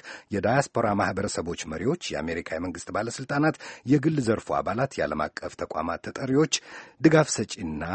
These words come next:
የግብረ ሰናይ ድርጅቶች ኃላፊዎች፣ የምርምር ተቋማት ሰዎች፣ የሚሰሩት ትርፍ ገቢ ለማግኘት ያልሆነ ድርጅቶች አባላት ተገኝተውበታል። አሜሪካ የፍልሰተኞች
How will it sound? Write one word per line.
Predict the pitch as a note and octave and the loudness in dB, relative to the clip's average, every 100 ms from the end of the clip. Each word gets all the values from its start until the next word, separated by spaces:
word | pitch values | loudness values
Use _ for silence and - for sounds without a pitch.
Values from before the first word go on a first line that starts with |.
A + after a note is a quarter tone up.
| C#3+ - _ _ - | -8 -12 _ _ -6
የግብረ | E2+ - E2 | -4 -2 -4
ሰናይ | - D2+ D2+ C#2 | -4 -6 -6 -8
ድርጅቶች | C#2+ D2+ D#2+ - - - | -8 -8 -10 -10 -6 -2
ኃላፊዎች፣ | A#2+ B2+ D#3+ D3+ | 0 0 -2 -4
የምርምር | - D2 D#2+ E2 - - | -4 -4 -6 -8 -10 -12
ተቋማት | - - G2+ G2 | -10 -6 -4 -4
ሰዎች፣ | - C#3+ C#3+ - - - A2+ | -2 0 0 -2 -12 -16 0
የሚሰሩት | A#2 B2+ C3 - C3+ B2+ - _ - | 2 4 2 0 -2 -2 -10 _ 0
ትርፍ | D3 B2 - A2+ | 0 0 -4 -2
ገቢ | A2+ G#2 A2+ | 4 4 4
ለማግኘት | G2 G2 F2+ F#2+ - | 0 -2 -2 -6 -6
ያልሆነ | G2 E2 F2+ D#2+ | -6 -6 -8 -10
ድርጅቶች | D#2+ C#2+ - D#2 - | -10 -12 -14 -12 -10
አባላት | C2+ C2+ - | -8 -8 -10
ተገኝተውበታል። | C#2 C2+ - - - - - - _ _ _ _ | -12 -12 -12 -12 -12 -12 -14 -20 _ _ _ _
አሜሪካ | F#2 F#2 E2+ E2+ A#2 G#2+ - - | 2 4 0 0 -2 -2 -8 -4
የፍልሰተኞች | G#2 - F2+ - - C2 C#2 | -4 -4 -10 -12 -12 -14 -14